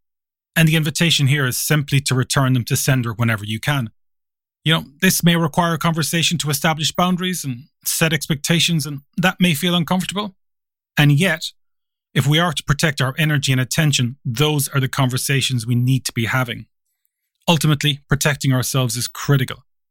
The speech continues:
It helps if we are clear about our own big picture priorities and then create the processes within each day so we can work on them no matter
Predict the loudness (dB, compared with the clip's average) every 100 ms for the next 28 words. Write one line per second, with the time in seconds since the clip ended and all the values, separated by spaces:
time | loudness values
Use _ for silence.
0 | _ -2 0 0 -2 -4 -4 -2 -2 2
1 | 0 0 0 0 0 -2 -2 0 2 2
2 | 2 0 0 -2 -2 -2 -2 -2 -4 -4
3 | -2 -2 0 2 2 2 -2 0 2 2
4 | -4 0 0 0 -4 -2 -2 0 2 2
5 | 2 0 2 0 0 -2 0 2 2 2
6 | 0 -2 -2 -4 -10 _ _ _ 6 6
7 | 4 0